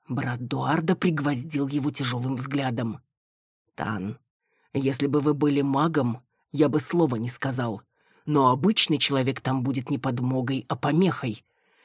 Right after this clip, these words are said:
Я...» «Вы не подготовлены, как мы. Тан, нам надо будет не вас защищать, а драться. И Ритане тоже». Фиола вспыхнула. Дарья погладила её щупальцем по руке. Пусть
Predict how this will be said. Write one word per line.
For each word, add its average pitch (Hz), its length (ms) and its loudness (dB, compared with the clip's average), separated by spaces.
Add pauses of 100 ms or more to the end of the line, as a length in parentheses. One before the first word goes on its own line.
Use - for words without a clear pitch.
(140)
Я...» 156 600 10 (540)
«Вы 139 320 0
не 151 160 2
подготовлены, 143 880 0
как 127 240 -4
мы. 135 360 -2 (640)
Тан, 120 400 0 (420)
нам 151 260 6
надо 151 220 4
будет 147 320 0
не 156 120 4
вас 190 200 4
защищать, 131 720 0 (140)
а 165 100 0
драться. 127 640 -2 (200)
И 208 100 4
Ритане 135 480 0
тоже». 131 500 -2 (480)
Фиола 175 460 0
вспыхнула. 135 800 -2 (400)
Дарья 127 480 -2
погладила 131 520 -2
её 139 200 -4
щупальцем 131 580 -4
по - 80 -6
руке. 156 400 -4 (580)
Пусть - 380 0